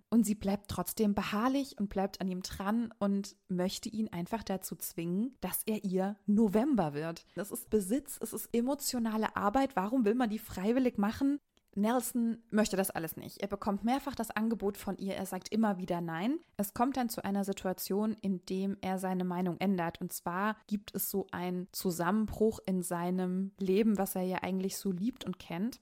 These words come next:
Er bereitet nämlich eine Werbung vor für einen Partner seiner Firma, die übrigens absolut sexistisch und schlimm ist. Die ist ganz, ganz, ganz schrecklich. Es geht um Hot Dogs und er wirbt am Ende mit einer nackten Frau und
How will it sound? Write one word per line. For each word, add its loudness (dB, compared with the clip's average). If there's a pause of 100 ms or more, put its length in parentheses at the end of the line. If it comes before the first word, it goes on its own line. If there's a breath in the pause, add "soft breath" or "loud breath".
(140)
Er 0
bereitet 0
nämlich 0
eine -4 (100)
Werbung 0
vor 0
für -4
einen -6
Partner 0
seiner -2
Firma, -2 (120)
die 0
übrigens 2
absolut 2
sexistisch -2
und -2
schlimm 2
ist. -2
Die -6
ist -6
ganz, 2
ganz, -4
ganz -6
schrecklich. -6
Es -10
geht -4
um 0
Hot 2
Dogs -2
und -4
er 0
wirbt 0
am -2
Ende -2
mit -2
einer 0
nackten -6
Frau 2
und -4